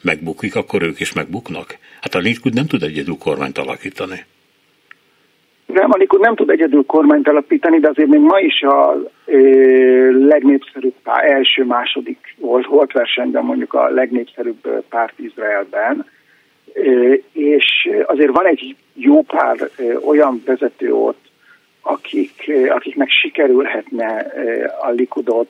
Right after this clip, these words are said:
Speaker 2: ö, újra visszaterelni egy ilyen jobb középpártnak. Ugye most elkezdett elég szélsőséges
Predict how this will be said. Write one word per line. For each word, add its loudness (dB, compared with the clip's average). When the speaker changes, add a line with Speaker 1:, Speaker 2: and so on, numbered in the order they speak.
Speaker 2:
ö, -2
újra -2
visszaterelni -4
egy -8
ilyen -8
jobb -2
középpártnak. -8
Ugye -6
most -10
elkezdett -4
elég -8
szélsőséges -10